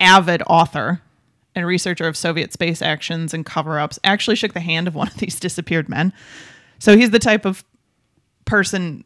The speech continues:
where he tracked them down and, you know, met with one of them.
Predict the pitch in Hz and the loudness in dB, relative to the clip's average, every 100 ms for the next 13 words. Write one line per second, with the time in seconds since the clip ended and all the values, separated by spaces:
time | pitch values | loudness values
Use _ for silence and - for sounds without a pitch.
0 | - 180 165 156 - _ - 220 214 208 | -6 -2 0 -2 -6 _ -6 -4 0 2
1 | 190 - 165 165 160 165 160 - _ - | 2 0 -2 0 2 0 -2 -10 _ -6
2 | 165 165 156 156 156 - - 165 143 156 | -4 -4 -4 -6 -8 -12 -8 -8 -6 -8
3 | - 175 180 185 202 220 | -8 -8 -6 -6 -6 -8